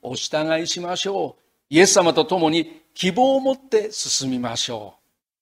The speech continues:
今日の聖書の言葉を一緒に言ってみましょう。シモン・ペトロが船に乗り込んで、網を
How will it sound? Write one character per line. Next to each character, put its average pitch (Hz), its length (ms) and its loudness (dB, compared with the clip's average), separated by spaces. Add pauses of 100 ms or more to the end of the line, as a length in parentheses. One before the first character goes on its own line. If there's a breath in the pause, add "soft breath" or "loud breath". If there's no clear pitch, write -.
(300)
今 214 120 8
日 180 60 2
の 165 80 6
聖 185 180 4
書 160 120 2
の 139 80 2
言 139 240 -4
葉 135 140 4
を 127 100 2
一 139 100 0
緒 - 300 2
に 190 260 -4
言 160 100 -10
っ - 20 -20
て 147 460 2
み 135 100 0
ま 127 220 2
し - 140 -4
ょ 107 360 -6
う。 - 100 -20 (4000)
シ - 140 -2
モ 196 180 6
ン・ 196 220 -4
ペ 214 180 4
ト 165 120 -2
ロ 123 120 -2
が 131 300 2
船 214 300 -2
に 143 120 0
乗 127 160 0
り 202 120 -6
込 147 320 -4
ん - 20 -10
で、 127 320 -6 (920)
網 180 320 4
を 147 340 6